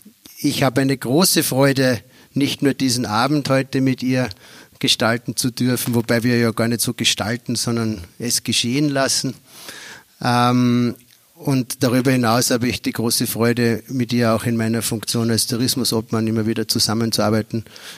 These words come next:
eben auch bei Jazz in the City. Und erlaube mir manchmal, ihr solche Zusatzaufgaben zu geben, wie Zwischenräume, wo man so ganz schnell mal ein Festival noch auf die Beine stellen muss, als wäre es nichts dabei, innerhalb weniger Wochen mit covid-Maßnahmen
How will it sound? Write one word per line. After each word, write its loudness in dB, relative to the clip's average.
eben -2
auch 0
bei -2
Jazz 2
in -2
the -6
City. -2
Und 0
erlaube 4
mir 0
manchmal, 0
ihr 0
solche -2
Zusatzaufgaben 0
zu -4
geben, -4
wie -2
Zwischenräume, 2
wo -2
man 0
so -2
ganz 0
schnell 2
mal -2
ein -2
Festival 0
noch 0
auf 2
die 0
Beine -2
stellen 0
muss, 0
als -4
wäre 2
es 2
nichts -2
dabei, -2
innerhalb 0
weniger 0
Wochen 0
mit -2
covid-Maßnahmen 0